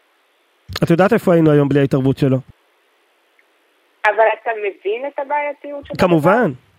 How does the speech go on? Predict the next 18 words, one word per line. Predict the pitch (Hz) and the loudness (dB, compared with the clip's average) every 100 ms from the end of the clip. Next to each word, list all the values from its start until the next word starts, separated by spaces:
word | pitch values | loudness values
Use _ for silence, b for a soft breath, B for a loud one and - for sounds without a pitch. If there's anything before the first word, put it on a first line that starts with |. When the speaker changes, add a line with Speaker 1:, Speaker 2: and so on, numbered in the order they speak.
| _ | _
Speaker 1:
כמובן. | 156 156 160 196 131 - _ - | -2 0 2 0 -2 -8 _ -2
Speaker 2:
אז | 226 214 _ _ | -2 -2 _ _
תשמע, | 240 - 220 165 - _ _ _ _ _ _ 214 | -20 -10 -8 -8 -12 _ _ _ _ _ _ -16
אתם | - 302 320 302 _ 220 | -4 -4 -2 -8 _ -14
מצפים, | 220 220 - 247 254 247 | -12 -14 -12 -8 -8 -10
אי | - 254 | -14 -14
אפשר | - 254 | -8 -6
לצפות | 202 - - 180 175 - _ _ _ _ - | -6 -10 -8 -6 -6 -8 _ _ _ _ -6
מהיועצת | 185 202 240 247 277 | -4 0 0 -2 -10
המשפטית | 247 214 196 190 208 | -10 -12 -12 -10 -6
לממשלה | 233 196 180 175 151 143 139 _ _ _ _ | -6 -6 -10 -10 -8 -10 -16 _ _ _ _
שתגיד, | _ 190 214 202 262 254 - - | _ -8 -6 -6 -8 -8 -10 -8
"אני | 202 233 254 185 | -6 -4 -6 -6
ממלאה | 185 185 185 208 202 - | -8 -2 -2 0 -2 -4
אחר | - 196 | -6 -4
הוראות | 185 170 156 175 202 | -2 -2 -4 -6 -8
בית | - 165 185 | -10 -12 -10
המשפט". | 175 - _ 131 | -16 -20 _ -18